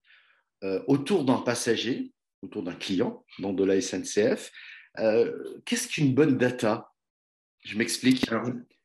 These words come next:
Speaker 1: Parce que si quelqu'un passe chez un de fournisseurs qui n'est pas Oui S N C F ou ailleurs, est-ce qu'on arrive à le capter ? Est-ce qu'on arrive à le suivre ? Est-ce qu'on arrive à savoir ce qu'il attend ?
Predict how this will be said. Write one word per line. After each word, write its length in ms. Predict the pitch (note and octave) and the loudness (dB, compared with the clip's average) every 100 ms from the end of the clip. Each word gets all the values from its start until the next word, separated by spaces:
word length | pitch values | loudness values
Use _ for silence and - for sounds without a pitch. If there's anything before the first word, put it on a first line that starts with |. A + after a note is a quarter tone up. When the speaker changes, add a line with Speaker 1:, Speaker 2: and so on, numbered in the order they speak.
| _ _ | _ _
Speaker 1:
Parce 180 | C3+ C3 | -4 -2
que 220 | - C#3 | 2 2
si 240 | C#3 - C3+ | 2 -4 0
quelqu'un 340 | C#3+ - D#3 | 0 2 -2
passe 440 | D3+ C#3+ C#3 - | 0 -2 -4 -6
chez 300 | A2 - A2 | -6 -4 -2
un 120 | A#2 A2 | -4 -4
de 260 | G#2 G2 E2+ | -4 -4 -8
fournisseurs 600 | - A2+ G#2+ G#2 C3 B2+ | -6 -4 -2 0 -2 -2
qui 120 | - | -2
n'est 120 | - | 0
pas 140 | B2+ | 2
Oui 220 | A#2 A2+ A#2 | 2 4 2
S 160 | A2+ | 0
N 100 | F#2 | -8
C 240 | - G2+ G#2 | -6 -4 -4
F 140 | G#2+ | -2
ou 100 | F#2 | -2
ailleurs, 340 | F#2+ F#2+ F#2+ - - - - | 0 0 -2 -6 -18 -20 -4
est-ce 160 | - - | -2 -2
qu'on 140 | G3 | 0
arrive 280 | C3 B2+ B2+ | 2 4 4
à 40 | |
le 80 | G#2+ | 2
capter ? 400 | G#2 A2+ - C3+ | 0 -2 0 0
Est-ce 180 | D3 D#3 | 0 0
qu'on 140 | A#2 | -6
arrive 200 | A2 A2 | -6 -6
à 60 | G2 | -6
le 60 | F2+ | -6
suivre ? 420 | - - A#2 C3 | -6 -4 -4 -2
Est-ce 100 | A#2 | -4
qu'on 160 | A2 | -4
arrive 220 | G2 G#2 F#2+ | -4 -4 -4
à 40 | |
savoir 420 | - F#3+ F#3 F3+ | 0 0 2 -2
ce 100 | - | -4
qu'il 220 | - - G2 | -8 -6 -6
attend ? 360 | - G2 G#2 | -6 -8 -10